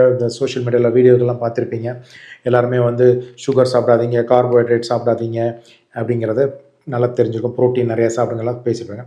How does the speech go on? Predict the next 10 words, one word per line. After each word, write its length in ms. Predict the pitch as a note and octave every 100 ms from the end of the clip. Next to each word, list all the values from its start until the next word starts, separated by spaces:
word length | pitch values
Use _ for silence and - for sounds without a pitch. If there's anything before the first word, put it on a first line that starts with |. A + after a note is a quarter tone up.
| _
இப்போ 200 | C3+ A#2+
ஏன் 260 | A#2+ F#3 F#3
கார்போஹைட்ரேட் 680 | C#3+ D3+ C#3 C3 C#3+ -
சாப்பிடக்கூடாது 680 | B2+ B2+ C3 - B2 A2 G2+ - _ _ -
அப்படிங்கிறது, 460 | B2 B2 A2+ G#2+ A2
அதாவது 200 | A2+ C#3 - - -
சிம்பிள் 380 | - D3 D3+ C3
கார்ப்ஸ் 380 | C3 A2+ - -
அப்படிங்கிறது 480 | - A#2+ A#2 A2 D3 G3 - _ _ _ -
சாப்பிடக்கூடாதா, 720 | C#3 C3+ C3+ C3 A#2+ A#2+